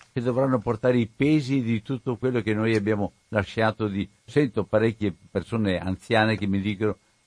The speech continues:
"Ma che mondo diamo in mano ai più giovani che abbiamo fra di noi altri? Che cosa faremo pagare a questi qua che vengono adesso?" Mi fanno pena le persone che vengono su adesso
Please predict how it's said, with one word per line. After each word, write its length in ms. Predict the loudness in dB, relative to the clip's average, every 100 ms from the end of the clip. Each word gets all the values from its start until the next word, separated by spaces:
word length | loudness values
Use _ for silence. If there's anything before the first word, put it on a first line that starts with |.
| -4
"Ma 200 | 0 0
che 160 | 2 0
mondo 340 | 2 0 0
diamo 240 | 0 2
in 140 | 2 2
mano 320 | 0 0 -2
ai 100 | -4
più 240 | -4 -6
giovani 400 | -4 -4 -2 -4
che 80 | -2
abbiamo 320 | -2 -2 -2
fra 160 | -4 -8
di 160 | -6 -6
noi 220 | -4 -4
altri? 340 | -4 -6 -10
Che 160 | -10 -6
cosa 320 | -2 -2 -4 -8 -20
faremo 420 | -2 0 2 2
pagare 540 | 2 0 0 2 2 2
a 80 | -2
questi 260 | -4 -6
qua 160 | -2 -2
che 160 | -2
vengono 280 | -2 -2 -2
adesso?" 480 | -2 -4 -6 -12 -18 _ _ -8
Mi 100 | -4
fanno 300 | -2 0 0
pena 420 | 2 2 4 2
le 140 | 0
persone 400 | -2 -6 -4 -6
che 100 | -6
vengono 340 | -6 -6 -6 -8
su 80 | -6
adesso 420 | -4 -4 -4 -8